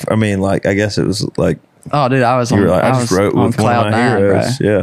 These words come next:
Speaker 2: I was on cloud nine, yeah.
Speaker 1: Yeah.
Speaker 2: Um, yeah, he
Speaker 1: I
Speaker 2: was,
Speaker 1: mean,
Speaker 2: like,
Speaker 1: did
Speaker 2: my
Speaker 1: you
Speaker 2: first
Speaker 1: use that as,
Speaker 2: co-writer.
Speaker 1: like, a pickup line? Yeah, I mean, me and Craig Campbell, we're, like, best friends.
Speaker 2: Oh, for sure.
Speaker 1: Yeah.
Speaker 2: Oh, for sure, bro.
Speaker 1: Yeah.
Speaker 2: Family man.
Speaker 1: Yeah.
Speaker 2: I was singing that
Speaker 1: Great.
Speaker 2: all the time, dude.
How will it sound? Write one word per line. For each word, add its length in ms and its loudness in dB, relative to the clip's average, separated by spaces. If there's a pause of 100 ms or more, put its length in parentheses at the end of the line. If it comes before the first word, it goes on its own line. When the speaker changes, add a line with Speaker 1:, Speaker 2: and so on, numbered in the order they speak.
Speaker 2:
I 80 -2
was 100 0
on 140 0
cloud 320 -2
nine, 420 -6
yeah. 160 -8
Speaker 1:
Yeah. 220 0 (720)
Speaker 2:
Um, 480 -2 (160)
yeah, 180 2
he 140 2
Speaker 1:
I 40 2
Speaker 2:
was, 160 2
Speaker 1:
mean, 60 2
Speaker 2:
like, 80 -2
Speaker 1:
did 60 0
Speaker 2:
my 80 2
Speaker 1:
you 60 2
Speaker 2:
first 80 4
Speaker 1:
use 120 2
that 200 2
as, 80 0
Speaker 2:
co-writer. 100 0
Speaker 1:
like, 100 -2
a 60 -2
pickup 360 -2
line? 300 0
Yeah, 160 0
I 20 -2
mean, 320 0
me 200 0
and 80 -4
Craig 180 -2
Campbell, 320 0
we're, 160 2
like, 220 -2
best 180 0
friends. 320 2
Speaker 2:
Oh, 140 0
for 160 -2
sure. 560 -4
Speaker 1:
Yeah. 140 0 (140)
Speaker 2:
Oh, 180 -2
for 200 -2
sure, 540 -4
bro. 180 -2 (140)
Speaker 1:
Yeah. 240 0 (400)
Speaker 2:
Family 840 -2
man. 680 0
Speaker 1:
Yeah. 180 0
Speaker 2:
I 20 0
was 160 -2
singing 380 -4
that 140 -2
Speaker 1:
Great. 220 0
Speaker 2:
all 140 -2
the 100 -4
time, 220 -4
dude. 200 -6